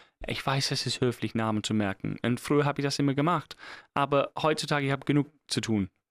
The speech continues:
Und wenn du nicht interessant bist oder, keine Ahnung, nicht genau hier arbeitest, wo ich bin, ich merke es mir nicht mehr. Und wenn du ein Kind hast und du sagst mir, wie dein Kind heißt,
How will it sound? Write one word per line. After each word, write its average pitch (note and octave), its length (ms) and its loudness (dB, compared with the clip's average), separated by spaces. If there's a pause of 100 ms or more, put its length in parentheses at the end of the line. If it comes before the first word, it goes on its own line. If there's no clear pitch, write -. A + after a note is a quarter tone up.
(180)
Und A2+ 300 2
wenn B2 120 4
du A#2+ 100 2
nicht B2 200 2
interessant A2+ 440 0
bist C#3 220 0
oder, G#2+ 420 2 (360)
keine A#2 220 -2
Ahnung, B2+ 200 2
nicht A2+ 240 -2
genau A#2 360 4
hier A#2 160 0
arbeitest, A2 420 -2
wo A2+ 100 2
ich B2+ 140 -2
bin, C#3 220 2 (420)
ich - 220 -10
merke F#2+ 180 0
es - 80 -8
mir F#2+ 100 0
nicht F#2 180 -4
mehr. F#2+ 200 -4 (320)
Und G#2+ 140 2
wenn A2+ 140 4
du A2+ 80 2
ein G#2 140 0
Kind F3 280 0
hast - 340 -6
und A2+ 160 -2
du A2+ 40 0
sagst A#2+ 280 0
mir, A2 140 0
wie A2 100 0
dein G#2 160 0
Kind C#3+ 220 0
heißt, F#2+ 220 -4